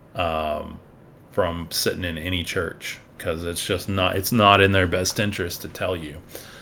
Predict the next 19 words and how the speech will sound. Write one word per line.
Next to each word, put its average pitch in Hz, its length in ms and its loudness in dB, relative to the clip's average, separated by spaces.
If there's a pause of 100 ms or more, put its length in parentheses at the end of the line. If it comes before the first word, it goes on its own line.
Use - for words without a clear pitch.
(380)
Um, 90 920 6 (2750)
Ashley 127 340 8
said, 135 220 10
"If 113 100 8
they 127 100 10
didn't 147 280 8
get 120 140 6
knowledge, 113 580 4
but 110 200 -2
how 113 220 4
would 113 120 4
they 107 120 0
know 104 180 0
they 98 120 -2
were 95 120 -2
naked?" 101 400 -8 (640)
Exactly. 87 680 -6 (220)
Exactly, 87 680 -8
Ashley. - 540 -12